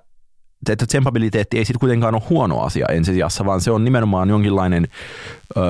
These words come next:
kuulijan itsereflektio siitä, että haluaisin tykätä tästä paljon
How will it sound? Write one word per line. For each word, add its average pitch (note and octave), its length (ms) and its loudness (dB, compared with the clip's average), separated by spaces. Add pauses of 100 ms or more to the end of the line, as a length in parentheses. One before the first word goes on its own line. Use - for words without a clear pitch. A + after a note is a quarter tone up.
(380)
kuulijan C3 540 2
itsereflektio G2 1040 -2 (460)
siitä, E2+ 320 0
että D2+ 300 -6 (440)
haluaisin G2+ 600 0
tykätä A#2 400 -2
tästä F#2 220 -4
paljon G#2 440 -2